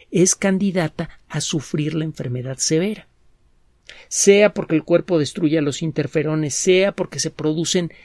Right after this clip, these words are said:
glóbulos blancos que no reaccionan bien al interferón o por lo que usted quiera. Así que este estudio lo que ha identificado es una de las, de varias causas genéticas que se sospecha fuertemente que existen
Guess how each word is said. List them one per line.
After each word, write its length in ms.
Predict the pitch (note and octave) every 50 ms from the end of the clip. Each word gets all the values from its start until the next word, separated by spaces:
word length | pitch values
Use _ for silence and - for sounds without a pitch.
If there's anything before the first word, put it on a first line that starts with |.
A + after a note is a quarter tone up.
| - - -
glóbulos 520 | F3 D#3 E3+ F#3+ F#3 F3+ F#3 F3 E3 C3+
blancos 340 | D#3+ E3+ E3+ - - E3+ -
que 120 | - E3
no 120 | D#3 D#3+ F3
reaccionan 500 | F3+ E3+ C#3+ - - F3+ E3+ D#3 D3 D3
bien 200 | D3+ D#3 D3 D#3+
al 120 | D#3+ D3+
interferón 680 | C#3+ C3 C3+ B2+ - C#3+ C#3 - D#3 C#3+ D#3+ D#3 E3+ -
o 160 | - - C3
por 160 | - - C#3+ C#3
lo 100 | C#3+ B2+
que 100 | - E3+
usted 240 | D3 - E3+ E3 -
quiera. 260 | - F#3+ F#3 F3 - _ _ - _ _ - - _ _ _ _ _ _ - _ _ _ _ _ _ _ _ _ _ _ _ _ _
Así 240 | - - - - G3+
que 180 | - - F#3+ - -
este 260 | A3 G3+ - - B3
estudio 380 | G#3 - - A3+ G3+ A3+ A#3
lo 140 | G3+ E3+ D#3
que 100 | - F#3
ha 40 | G3
identificado 720 | G3 G#3 G3 F3+ - F#3 - - - - F#3 F3 F3 F#3
es 160 | F#3+ - - - - _ - _
una 400 | - A3 A3 A#3+ A#3+ A#3 A3+ A3 - - _ -
de 160 | - D3 E3
las, 300 | D#3 D#3 D#3 D3 - - - _ _ -
de 160 | E3+ D#3+ D3+
varias 420 | D3 G3 G3 A#3+ - - D3 -
causas 440 | - - G3+ G3 F#3+ - G3 F#3+ -
genéticas 580 | - F#3+ F3 E3 E3+ - - - - E3+ - -
que 100 | - D#3
se 160 | - - C#3
sospecha 640 | - - - C3+ - - - - F3 E3 - - D#3
fuertemente 680 | - - F#3 F3 E3 - - D#3+ D3 D#3 D#3 D3 - D#3+
que 140 | - - C#3
existen 600 | B2+ - - - F3 C#3 - - - G3 F3